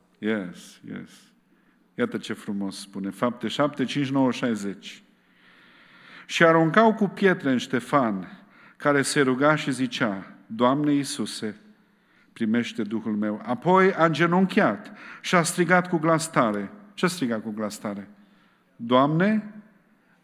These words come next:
nu le ține în seamă păcatul acesta.” Nu le ține în seamă păcatul acesta. Și după aceste vorbe a adormit. Hainele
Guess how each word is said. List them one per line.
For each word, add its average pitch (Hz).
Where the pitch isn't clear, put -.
nu 156
le 214
ține 156
în 127
seamă 123
păcatul 110
acesta.” -
Nu 120
le 123
ține 113
în 110
seamă 104
păcatul 104
acesta. 104
Și 117
după 147
aceste 175
vorbe 139
a 117
adormit. 113
Hainele 143